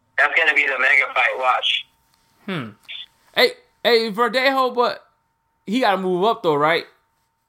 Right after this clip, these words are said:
Speaker 2: Yeah.
Speaker 1: He's only at one thirty-five now. It's
Speaker 2: Right.
Speaker 1: not like he's extremely far away, and he's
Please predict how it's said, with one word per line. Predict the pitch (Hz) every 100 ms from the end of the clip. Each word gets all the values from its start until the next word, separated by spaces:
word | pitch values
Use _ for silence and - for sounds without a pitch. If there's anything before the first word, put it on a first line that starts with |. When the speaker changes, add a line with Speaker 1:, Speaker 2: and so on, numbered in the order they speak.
| _ _ _ _ _ _
Speaker 2:
Yeah. | 180 127 - _ _ _ _ -
Speaker 1:
He's | 180
only | 185 185 190 147
at |
one | 143 156 151
thirty-five | 151 151 131 - 143 143 135
now. | 135 156 139
It's | 139
Speaker 2:
Right. | 143
Speaker 1:
not | 135
like | 135 127
he's | 139 147 - -
extremely | - - 143 143 135 139
far | 131 139 127
away, | 120 139 143
and | 123
he's | 127